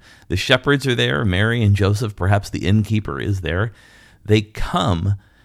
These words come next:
knowing exactly what they're looking for. And it's important to take note that the message is given to them by the angels,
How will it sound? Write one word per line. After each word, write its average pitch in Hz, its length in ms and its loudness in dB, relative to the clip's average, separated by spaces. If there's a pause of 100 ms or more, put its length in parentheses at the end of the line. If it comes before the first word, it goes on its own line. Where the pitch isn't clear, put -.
(400)
knowing 123 380 4
exactly 113 500 0
what 107 140 -2
they're 101 140 -2
looking 90 500 -4
for. 52 480 -10 (1120)
And 101 160 4
it's 98 180 0
important 101 480 0
to 101 60 0
take 101 300 -2
note 117 240 2
that - 140 -6
the 92 60 -2
message 101 420 0
is 85 120 -6
given 110 400 2
to 90 160 0
them 101 720 0
by 95 180 0
the 92 180 0
angels, 110 680 0